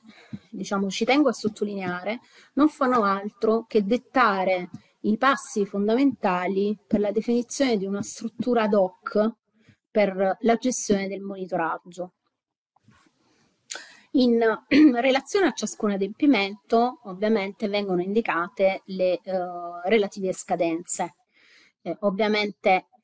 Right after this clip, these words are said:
ehm, nel momento in cui non si debbano aggiornare, eh, ad esempio per la nomina del responsabile, la nomina del responsabile è una nomina che viene effettuata una tantum e che deve essere inviata, insomma, <clears throat> nel momento in cui si effettua una modifica.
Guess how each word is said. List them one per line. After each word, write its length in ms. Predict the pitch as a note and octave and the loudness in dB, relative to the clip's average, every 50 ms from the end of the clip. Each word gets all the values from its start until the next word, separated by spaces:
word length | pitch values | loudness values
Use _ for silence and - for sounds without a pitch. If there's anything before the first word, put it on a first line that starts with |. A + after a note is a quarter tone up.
| _ - | _ -20
ehm, 1300 | F3 E3 D#3 D#3 E3+ E3+ F3+ F3 F3 E3+ E3+ F3 E3+ E3+ - _ _ E3 E3+ E3+ F3+ F3 _ _ _ | -20 -20 -20 -20 -20 -20 -20 -20 -20 -20 -20 -20 -20 -20 -20 _ _ -20 -20 -20 -20 -20 _ _ _
nel 180 | - G3+ G3 G3 | -8 -6 -4 -4
momento 380 | F#3+ F#3+ G3 G#3 A3 - - | -4 -2 -2 -2 0 2 0
in 60 | A3+ A3 | 0 0
cui 200 | - - A#3 G#3+ | 0 -2 0 0
non 140 | G3+ G3 | 0 -2
si 160 | G3 - - G3+ | -4 -4 -2 0
debbano 360 | G#3 G#3 G3 G3+ G3 G3 F#3+ | 0 2 0 0 -4 -4 -6
aggiornare, 840 | F#3+ F#3 E3+ A3 G#3 - G3 G3+ G#3 G#3 G#3 G3 F#3 F3 F3 E3 E3+ E3+ - _ _ _ _ - E3 | -6 -6 -4 -4 -4 -4 -2 0 0 2 2 2 2 2 0 0 -2 -4 -14 _ _ _ _ -10 -6
eh, 20 | D#3+ D#3+ E3 E3 E3+ E3 E3 E3 | -6 -4 -4 -6 -12 -12 -10 -8
ad 100 | D#3+ F#3 | -6 -6
esempio 380 | F3+ F3 F#3 F#3+ G3+ - G#3 | -4 -4 -4 -4 -4 -4 -4
per 100 | F#3+ G3+ | -4 -2
la 100 | F3+ F3+ | -2 -2
nomina 380 | F3 F#3 F#3+ G3 G#3+ G3+ G3 G3 | -2 -2 -2 0 0 0 -2 -2
del 140 | F#3+ F#3+ F3+ | -4 -4 -6
responsabile, 840 | F#3 - - - G3 F#3+ F#3+ - - G#3+ G#3 G3 F3 - F3 E3 | -6 -10 -10 -8 -8 -8 -6 0 2 2 2 2 0 -6 -10 -8
la 60 | D#3+ E3 | -6 -6
nomina 220 | F3 F3+ E3+ D#3+ | -4 -4 -4 -4
del 80 | D#3 - | -6 -8
responsabile 720 | F3+ - - A3+ A3 G#3 - E3 F3 F#3 F#3+ F#3+ G3 F3 | -14 -10 -4 -4 -2 -2 -2 -4 -6 -4 -4 -4 -4 -4
è 220 | - G3+ F#3+ F#3 | -2 -2 -4 -4
una 180 | F#3+ F#3 F#3 F3 | -4 -6 -6 -6
nomina 340 | F3 F3+ F#3 G3 G#3 G3+ F3 | -4 -4 -2 -2 -2 -4 -4
che 160 | - E3+ E3+ | -8 -8 -8
viene 220 | F3 E3+ E3+ F3 | -6 -6 -8 -10
effettuata 580 | E3 _ - F3 E3 - _ - F3+ F3 - F3 | -12 _ -10 -10 -10 -10 _ -6 -6 -6 -6 -8
una 160 | F3 F#3 G3+ | -8 -8 -6
tantum 640 | - G3 F3+ E3 E3+ E3+ _ - - A#3 A#3 B3+ C4 - _ _ _ - - _ _ | -4 -4 -4 -4 -4 -6 _ -6 -4 -2 0 0 -2 -4 _ _ _ -20 -20 _ _
e 140 | - - - | -14 -14 -12
che 220 | - - E3 E3 F3 | -10 -8 -10 -8 -6
deve 160 | F#3 F3+ F#3 | -4 -4 -4
essere 260 | E3+ - - - F3+ | -4 -4 -4 -4 -4
inviata, 880 | F#3 G3 G3+ A3 E3+ E3 F3+ F#3+ G3 F3+ F3 E3 E3+ E3 E3 D#3+ D#3+ D#3+ D3 D3+ _ _ _ _ | -2 0 2 2 2 2 -2 -4 -6 -6 -4 -6 -8 -8 -10 -14 -18 -20 -20 _ _ _ _ _
insomma, 640 | - F3 E3 - - F#3+ F3+ F3 F3 E3 E3 E3+ - _ | -12 -12 -12 -8 -8 -8 -8 -8 -6 -6 -8 -8 -8 _
<clears throat> 80 | - | -2
nel 600 | - C4+ C#4 D#4 D4 A#3 A3 A3 F#3 F#3 F3+ F#3 | 2 4 4 6 4 2 2 0 -6 -8 -6 -6
momento 380 | G3+ F#3 F#3+ G3 G#3 - - A#3 | -6 -6 -6 -10 -12 -10 -10 -12
in 40 | G#3+ | -12
cui 300 | - - G#3+ G#3 F#3+ E3 | -10 -8 -8 -8 -8 -8
si 160 | - - - | -10 -8 -8
effettua 400 | F#3 - - F#3+ E3 _ - F#3 | -8 -6 -4 -6 -6 _ -8 -16
una 100 | F3 E3+ | -14 -14
modifica. 640 | F3 F3+ E3 - E3 D#3+ - - F#3+ - D#3 - | -14 -16 -16 -18 -20 -20 -18 -14 -12 -12 -12 -12